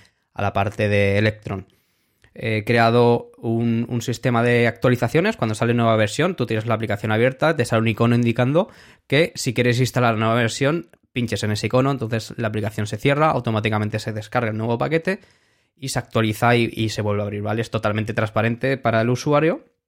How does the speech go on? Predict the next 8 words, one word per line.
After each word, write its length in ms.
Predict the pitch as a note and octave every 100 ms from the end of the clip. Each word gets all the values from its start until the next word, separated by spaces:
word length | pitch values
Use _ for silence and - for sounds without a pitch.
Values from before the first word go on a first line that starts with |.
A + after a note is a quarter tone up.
| _ _ _ _ _ _ _ _ _ _ _ _ _ _ _ _ _ _ _ _ _ _ _ -
Y 140 | C#3+
me 120 | D3
resuelve 520 | A#2 - C3 C3 C3+ C#3+
un 140 | C3+
problema 300 | B2+ B2 A#2+
muy 220 | B2 C3
grande 420 | B2 B2 C3+ C#3+
que, 440 | C#3+ A2 G#2+ G#2+